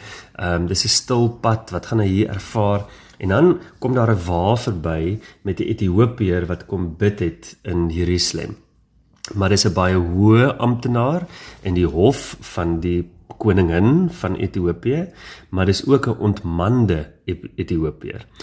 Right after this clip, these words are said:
En dis asof die Bybelskrywer, asof Lukas wil hê ons moet dit baie mooi verstaan, want vyf keer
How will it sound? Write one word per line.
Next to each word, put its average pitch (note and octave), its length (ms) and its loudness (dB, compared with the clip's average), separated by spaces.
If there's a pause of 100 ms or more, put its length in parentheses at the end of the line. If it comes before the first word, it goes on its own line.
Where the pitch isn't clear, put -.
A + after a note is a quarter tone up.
(240)
En F#2+ 340 0
dis G2+ 260 -4
asof E3+ 340 2
die B2 340 -2
Bybelskrywer, G2+ 760 2
asof F#2+ 220 -2
Lukas A2 340 2
wil F#2+ 120 0
hê F#2+ 180 2
ons G2+ 140 -2
moet G#2 120 0
dit G2 140 2
baie F2 220 -2
mooi F2 180 0
verstaan, E2 600 -6
want F#2+ 180 -2
vyf - 600 0
keer F2 400 2